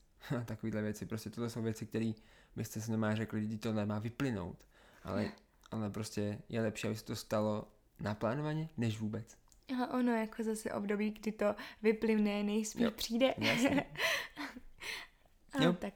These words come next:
Speaker 2: to je zatím jako z naší
Speaker 1: Jo.
Speaker 2: jednoleté,
Speaker 1: Ano.
Speaker 2: dlouhé
Speaker 1: Zkušenosti.
Speaker 2: zkušenosti.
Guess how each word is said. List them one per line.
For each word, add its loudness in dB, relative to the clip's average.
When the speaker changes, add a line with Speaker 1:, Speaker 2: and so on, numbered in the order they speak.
Speaker 2:
to 4
je 8
zatím 2
jako -2
z 0
naší 4
Speaker 1:
Jo. 6
Speaker 2:
jednoleté, 4
Speaker 1:
Ano. 4
Speaker 2:
dlouhé 8
Speaker 1:
Zkušenosti. 0
Speaker 2:
zkušenosti. 10